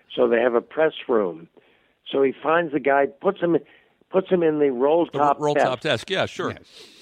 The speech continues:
Speaker 1: And then he, he, they call a, a, a gangster, Diamond Louie,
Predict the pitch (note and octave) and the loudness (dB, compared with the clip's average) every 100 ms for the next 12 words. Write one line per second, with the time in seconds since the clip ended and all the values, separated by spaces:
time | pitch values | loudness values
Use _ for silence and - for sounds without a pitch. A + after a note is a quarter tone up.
0 | - - C3 C3+ C#3 C3+ C3 - A#2 C3 | -10 -2 0 2 2 0 -2 -6 -2 -2
1 | A#2+ _ _ _ _ - B2 A#2 _ - | -2 _ _ _ _ -8 -8 -8 _ -20
2 | - _ _ - A#2+ A2 A#2+ G#2+ A#2 B2+ | -20 _ _ -4 -2 -2 -4 -12 -10 -10
3 | - C3+ D3 D#3 C3+ A#2+ A#2 A2+ - - | -6 0 2 2 2 2 2 -2 -8 -20
4 | _ _ _ A2+ A2 A2+ B2+ A2+ G#2+ G#2 | _ _ _ -6 -6 -8 -2 0 -2 -4
5 | C#3 D3 E3+ - A2+ F2 - _ _ A2 | 0 0 0 -4 -4 -4 -8 _ _ -2
6 | B2+ C#3+ D3+ C#3+ D3 E3 A#2 G#2 G#2+ | 2 2 2 2 2 4 2 2 -2